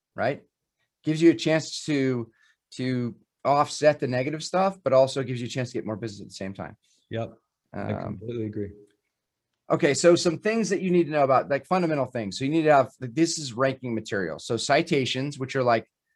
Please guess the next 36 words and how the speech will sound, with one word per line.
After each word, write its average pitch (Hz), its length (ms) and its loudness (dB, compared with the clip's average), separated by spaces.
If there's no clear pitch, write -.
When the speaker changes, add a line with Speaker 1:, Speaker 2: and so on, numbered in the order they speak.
Speaker 1:
listings 151 540 -2
on 127 200 2
things 131 260 -4
like 120 240 -2
Yelp 120 480 2
and 117 260 -4
yellow 117 220 2
pages 120 320 -6
dot 110 220 2
com, 110 180 0
et 117 100 -6
cetera. 95 460 -2
Uh, 127 220 2
key 180 240 -4
citations 160 840 2
here, 143 580 2
which 135 340 -6
really 160 260 4
means, 147 300 0
like, 127 200 2
is 151 140 0
it 156 100 6
a, 123 220 -2
uh, 131 260 2
you 156 120 -4
know, 131 140 0
a, 120 220 2
a 131 100 0
mainstream 139 1120 -2
citation 131 600 -4
site? 90 300 -8
It, 107 160 -6
it's - 160 -10
not, 127 240 -2
you 123 80 -8
know, 101 300 -6